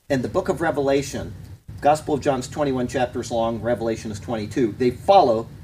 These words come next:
those letters, the meaning of those letters. If you go, I did,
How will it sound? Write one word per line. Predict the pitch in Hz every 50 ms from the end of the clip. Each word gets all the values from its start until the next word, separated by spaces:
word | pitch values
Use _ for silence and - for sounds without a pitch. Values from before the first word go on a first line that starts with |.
| - - -
those | - 151 147 143 151 151 143 - - - - - - - - _ _ _ _ _ _ _ _ _ _ _ _ _ _ _ _ _ _ _ _ -
letters, | 143 160 165 143 123 - - - - - - -
the | - 131
meaning | 117 113 135 156 156 147 143 143
of | 131 107
those | 131 123 120 117 -
letters. | 113 135 135 - 92 - - - 131
If | 110 -
you | 147 151
go, | 151 147 151 143 139 - - - -
I | - 147
did, | 151 175 175 - -